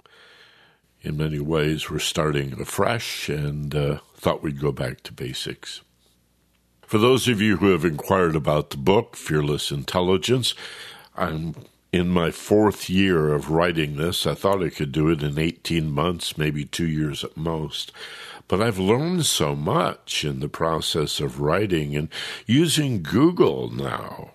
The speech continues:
to research. And, you know, anybody can write a book and publish it on Amazon these days,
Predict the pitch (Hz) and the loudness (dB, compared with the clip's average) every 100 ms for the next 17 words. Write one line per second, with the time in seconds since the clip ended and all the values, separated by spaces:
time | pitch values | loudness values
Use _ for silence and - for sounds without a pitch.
0 | _ - 87 82 76 80 69 95 113 - | _ -4 -2 0 0 -2 -2 0 0 -2
1 | 73 65 67 - 73 78 - - - - | -4 -4 -6 -6 -6 -6 -12 -20 -20 -20
2 | - _ _ _ _ _ - 139 160 131 | -20 _ _ _ _ _ -4 0 2 0
3 | - _ - 131 165 95 80 73 - 76 | -2 _ -2 4 4 6 2 0 -2 -2
4 | 73 78 71 76 92 87 - 71 73 92 | 0 0 0 2 2 2 -2 -10 -4 -2
5 | 80 80 - 76 71 73 71 80 85 80 | 0 -2 -2 -4 -2 -2 -2 0 0 0
6 | - 73 69 71 78 85 - 69 67 69 | -2 -4 -4 0 0 0 -4 -4 -2 -2
7 | 69 | -4